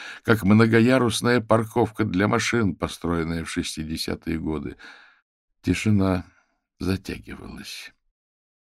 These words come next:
«А я только что купила новую микроволновку»,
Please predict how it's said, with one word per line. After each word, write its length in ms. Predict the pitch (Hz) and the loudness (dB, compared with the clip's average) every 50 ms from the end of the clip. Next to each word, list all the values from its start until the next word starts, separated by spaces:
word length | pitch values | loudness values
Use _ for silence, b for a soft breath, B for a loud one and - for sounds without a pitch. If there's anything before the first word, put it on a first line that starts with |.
| _ _ B B B B | _ _ B B B B
«А 100 | B - | B 4
я 140 | 196 277 302 | 4 4 6
только 200 | 294 320 294 - | 4 2 2 2
что 160 | - - - | 0 -4 2
купила 300 | - 208 196 - 202 185 | 0 2 4 4 2 4
новую 320 | 180 190 196 196 190 185 175 | 4 4 2 4 4 2 2
микроволновку», 840 | 170 160 - - 151 143 135 131 135 147 139 - - - - _ | 0 0 0 -2 2 2 2 2 2 -2 -4 -6 -10 -14 -14 _